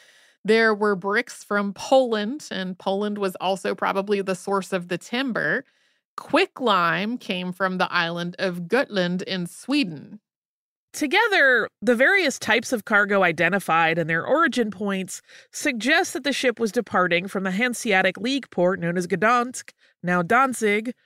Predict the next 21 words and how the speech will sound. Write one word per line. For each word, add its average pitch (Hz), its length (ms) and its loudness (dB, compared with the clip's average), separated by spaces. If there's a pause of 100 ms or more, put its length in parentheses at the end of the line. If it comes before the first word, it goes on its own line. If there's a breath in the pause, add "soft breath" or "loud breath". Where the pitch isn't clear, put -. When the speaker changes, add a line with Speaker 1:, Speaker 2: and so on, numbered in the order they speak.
(140)
Speaker 2:
probably 320 580 2
bound 190 360 2
for 202 160 0
Bruges. 147 500 -2 (800)
Speaker 1:
I - 20 -14
just - 140 -14
thought 220 120 0
it 147 60 -2
was 190 140 -2
interesting 180 400 -6
how 165 160 -6
this 156 260 -10 (140)
provided, 175 400 0
like, 165 180 -2
one 185 420 0
snapshot 170 640 0
of 147 100 -6
this 156 220 -8
interconnected 175 760 -6
trade 165 380 -4
network. 147 500 -8